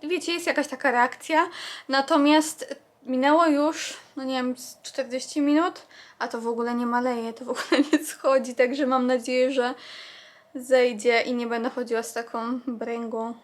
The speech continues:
na czole. Dobra wiadomość jest taka, że zeszło mi to coś z czoła. <laughs> Także super, bo nie mam już tej plamy. A zła wiadomość jest taka, że,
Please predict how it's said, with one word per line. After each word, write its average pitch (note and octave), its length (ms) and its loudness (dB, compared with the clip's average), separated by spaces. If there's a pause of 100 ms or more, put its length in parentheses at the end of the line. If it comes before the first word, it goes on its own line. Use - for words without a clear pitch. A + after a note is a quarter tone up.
(120)
na A#3+ 260 -12 (720)
czole. A#3 440 -4 (1120)
Dobra D4+ 260 4
wiadomość C#4+ 340 6
jest B3+ 140 -4
taka, A#3+ 320 2
że C4 160 2
zeszło C#4 320 2
mi C4+ 120 4
to C4 120 4
coś B3+ 260 0
z - 60 -4
czoła. A3+ 420 4 (360)
<laughs> - 760 -14
Także C#4+ 320 2
super, B3+ 400 2
bo B3 100 4
nie B3 100 4
mam A#3+ 140 4
już B3+ 120 0
tej B3 160 2
plamy. A#3 420 2 (460)
A F4 80 0
zła F#4 160 4
wiadomość D#4+ 400 4
jest C#4 180 -2
taka, D#4 500 4
że, B3+ 540 8